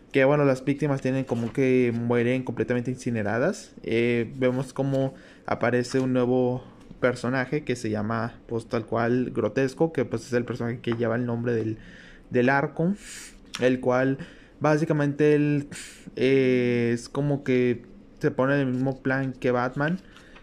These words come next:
de que es prácticamente como que trata, eh, cazando criminales debido a cierta búsqueda de venganza personal que tiene. Sin embargo, pues, es como que, pues, él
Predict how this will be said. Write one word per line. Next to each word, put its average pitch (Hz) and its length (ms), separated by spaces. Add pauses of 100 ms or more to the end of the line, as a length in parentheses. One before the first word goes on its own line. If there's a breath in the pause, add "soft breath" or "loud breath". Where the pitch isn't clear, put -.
(120)
de 120 140
que 123 100
es - 380
prácticamente 127 440
como 120 220
que 117 220
trata, 113 480 (240)
eh, 120 240
cazando 127 360
criminales 123 960 (480 loud breath)
debido 131 360
a 135 80
cierta 127 960 (920 loud breath)
búsqueda 147 440
de 143 60
venganza 123 320
personal 113 340
que 127 120
tiene. 170 420 (360 loud breath)
Sin 117 180
embargo, 120 300
pues, 131 140
es 113 160
como 127 280
que, 120 80
pues, - 280
él 120 340